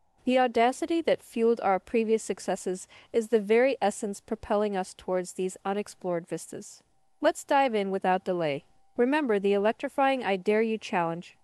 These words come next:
It was a clarion call to transform contacts into clients by expanding your email lists.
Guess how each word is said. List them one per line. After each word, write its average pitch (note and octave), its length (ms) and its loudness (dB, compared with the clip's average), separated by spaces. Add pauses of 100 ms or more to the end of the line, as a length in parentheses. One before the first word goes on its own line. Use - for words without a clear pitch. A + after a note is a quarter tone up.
(280)
It F4 120 -2
was C#4+ 160 -2
a C4 60 0
clarion B3 500 0
call F3 320 0
to - 120 -10
transform A3+ 600 -2
contacts G3+ 580 -6
into G#3+ 240 -8
clients F#3 460 -4
by A#3 160 -2
expanding F3+ 580 -4
your F#3 220 -6
email G3+ 340 -4
lists. - 540 -10